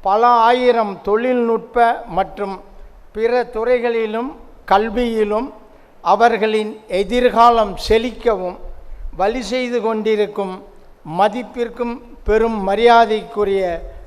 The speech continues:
திரு ஜி விஸ்வநாதன் அவர்களின் பாராட்டு விழா நிகழ்ச்சியில் தலைமை தாங்கி விழா பேருரை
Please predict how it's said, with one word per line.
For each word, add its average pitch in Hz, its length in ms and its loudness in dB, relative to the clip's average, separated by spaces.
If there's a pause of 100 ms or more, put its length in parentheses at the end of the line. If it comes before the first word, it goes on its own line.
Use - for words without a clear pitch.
(200)
திரு 214 480 0
ஜி 214 220 -8
விஸ்வநாதன் 220 800 0
அவர்களின் 185 640 -4 (440)
பாராட்டு 240 680 4
விழா 208 320 0
நிகழ்ச்சியில் 190 960 -6 (340)
தலைமை 226 500 2
தாங்கி 196 560 -4 (240)
விழா 233 500 4
பேருரை 208 680 2